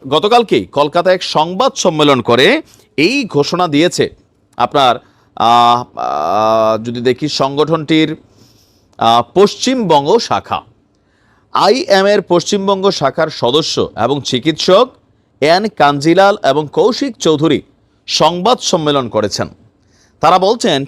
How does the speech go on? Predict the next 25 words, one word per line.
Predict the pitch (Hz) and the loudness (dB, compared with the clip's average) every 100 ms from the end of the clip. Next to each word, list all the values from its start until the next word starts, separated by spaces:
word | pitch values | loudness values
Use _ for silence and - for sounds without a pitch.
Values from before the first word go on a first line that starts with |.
| - | -4
চিকিৎসা | 175 185 262 - 262 | -4 -2 -8 -2 -2
পরিষেবা | - 147 147 160 147 | 0 -4 -2 -2 -2
নিতে | 120 113 143 120 90 78 | -4 -2 0 0 -2 -4
পশ্চিমবঙ্গে | 117 139 - 208 202 165 | -2 0 0 0 0 4
আসা | 135 151 127 | 2 2 0
রুগীদের | 117 123 139 139 - _ _ _ 92 | 0 2 2 2 -2 _ _ _ -4
দেশের | 87 147 - 202 190 | 0 0 2 0 0
জাতীয় | 107 104 135 143 202 214 214 - | 0 2 2 2 0 2 2 0
পতাকা | 165 156 165 156 175 170 | 0 0 0 0 2 2
প্রণাম | - 147 170 202 202 | 2 2 2 0 0
করে | 190 170 | 0 2
ঢোকানো | 120 127 147 117 - _ _ _ _ _ _ | 0 0 0 -2 -10 _ _ _ _ _ _
এবং | 139 170 226 214 | 0 2 0 2
রুগী | 151 160 190 190 | 2 4 2 0
না | 127 131 | 0 0
দেখা | 180 226 151 95 - _ _ _ _ _ | 2 0 0 -4 -6 _ _ _ _ _
চিকিৎসা | - 180 277 247 - 226 | -2 0 -4 -6 -2 0
শাস্ত্রের | - 135 120 - 151 175 | 0 -2 -4 -6 -2 -2
নিয়মের | 143 123 127 175 | 0 0 2 0
পরিপন্থী। | 226 135 117 135 127 104 | 0 -2 0 -4 -6 0
খুবই | 208 277 269 - _ | 2 2 -4 -12 _
সুন্দর | - - 180 185 208 | -6 -2 -2 2 2
বক্তব্য | 180 160 - 151 | 2 0 -2 2
দিয়েছেন, | 147 139 185 | 2 2 0
আমরাও | 147 143 175 | 0 2 2